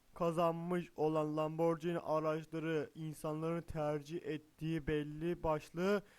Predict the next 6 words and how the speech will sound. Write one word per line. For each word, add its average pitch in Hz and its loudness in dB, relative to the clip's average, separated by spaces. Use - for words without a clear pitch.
markalardan 156 0
biri 147 -2
olup 165 0
çoğu 170 0
kişinin 160 -4
de 147 2